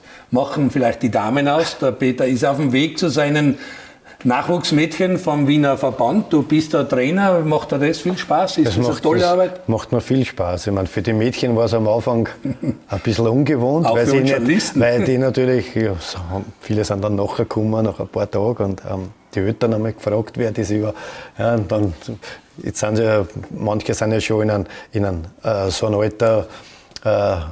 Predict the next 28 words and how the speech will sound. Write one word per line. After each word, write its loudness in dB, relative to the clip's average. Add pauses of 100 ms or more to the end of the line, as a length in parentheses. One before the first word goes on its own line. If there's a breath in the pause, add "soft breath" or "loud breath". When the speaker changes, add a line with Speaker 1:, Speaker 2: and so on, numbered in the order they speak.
(140)
Speaker 2:
wo, -2
wo, -2
wo 0
man 2
dann 0
ein -2
bisschen 0
so 0
flachsen -2
kann. 0
Und -2
die -2
haben -2
sich -2
dann -2 (160)
bei 0
YouTube 0
so -2
gewisse -2
Videos 2
angeschaut, 0 (400 loud breath)
was, 0
was 2
man 4
ja 2
dann 2
findet. 2
Aber 2